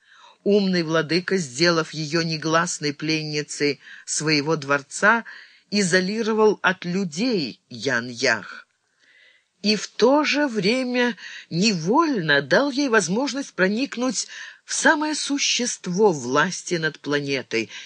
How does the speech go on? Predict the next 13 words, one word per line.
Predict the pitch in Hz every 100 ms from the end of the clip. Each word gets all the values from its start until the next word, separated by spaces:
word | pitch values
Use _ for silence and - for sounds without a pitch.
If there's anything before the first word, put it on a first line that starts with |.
| -
изучить | 214 185 240 - 294 294 - - - -
олигархическую | 175 226 190 233 185 277 - 269 - 254
систему, | 254 - 240 - 254 220 139 127
понять | 139 131 151 208 -
которую | 240 202 180 147 143
человеку | - 135 151 202 180 160 - -
высшего | 202 214 214 - - 135
коммунистического | 135 165 170 170 165 147 - 147 180
общества | 262 185 180 180 202
было | 202 233 214
бы | 202 185 - -
чрезвычайно | - 156 214 170 214 - 226 226 208 196
трудно. | 147 143 95 - -